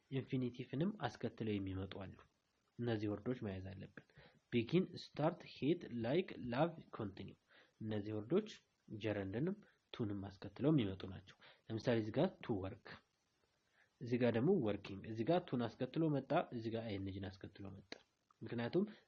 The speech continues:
ስታርት የሚለው ወርድ ሁለቱንም ማስከተል ስለሚችል ማለት ነው።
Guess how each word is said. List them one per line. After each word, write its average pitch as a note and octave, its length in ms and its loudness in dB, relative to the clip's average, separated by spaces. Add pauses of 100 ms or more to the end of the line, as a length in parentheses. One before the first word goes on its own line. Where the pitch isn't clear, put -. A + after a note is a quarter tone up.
(120)
ስታርት C#3+ 400 4
የሚለው A2 520 2
ወርድ D#3+ 320 6 (360)
ሁለቱንም A2+ 540 0 (340)
ማስከተል G#2+ 560 0 (360)
ስለሚችል F#2 840 -2
ማለት G2 260 -6
ነው። - 140 -20